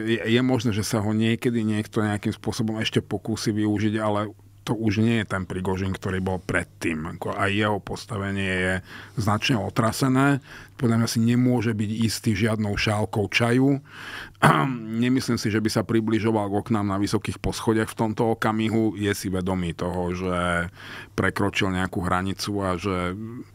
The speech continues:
za toto sa mu naozaj v Kremline poďakujú, e, tí, ktorí rozhodujú o veciach, a on podľa mňa takisto v tej paranoji nebude vedieť, že kto je jeho priateľ a kto je jeho nepriateľ a na koho sa môže spoľahnúť a na koho nie.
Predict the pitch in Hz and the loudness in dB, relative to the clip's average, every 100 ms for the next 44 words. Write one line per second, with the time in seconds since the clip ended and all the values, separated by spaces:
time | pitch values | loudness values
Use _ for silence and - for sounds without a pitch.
0 | - - - - - - - - 381 107 | -20 -18 -18 -18 -20 -20 -20 -14 -4 0
1 | 95 104 101 98 98 95 92 95 98 90 | 0 0 -2 -2 0 0 0 0 0 0
2 | 87 - - - 98 92 92 87 76 92 | -2 -8 -8 0 0 2 -2 -2 -2 0
3 | 82 - 90 92 110 131 120 - 147 98 | 0 0 0 2 2 2 -2 -10 -10 -6
4 | 90 87 - 92 - 95 92 90 85 92 | -4 -6 -6 -6 -2 0 2 0 0 -2
5 | 95 95 87 92 - 107 110 98 - 92 | 2 2 2 -2 2 2 2 -2 -4 -2
6 | 95 98 98 - - 95 90 90 90 95 | 0 -2 -4 -10 -4 -2 0 0 -2 -2
7 | 98 90 92 - 82 90 87 87 87 90 | -4 -4 -6 -4 -2 -2 0 -2 -2 -2
8 | 90 95 87 85 82 80 - - 87 80 | -2 0 0 -2 -2 -4 -4 -2 -2 -2
9 | 85 - 82 78 85 80 - 87 82 87 | -2 -2 -2 -2 -4 -4 -6 -4 -4 -4
10 | 76 87 80 - 90 87 85 - - - | -4 -6 -6 -4 -2 0 -2 -6 -16 -2
11 | 98 - 98 92 92 90 90 92 - 95 | -2 0 -4 -4 -4 -2 -2 -4 -4 -2
12 | 92 92 95 90 92 - 101 107 95 104 | -2 -2 -4 -2 -2 -2 -2 -2 2 2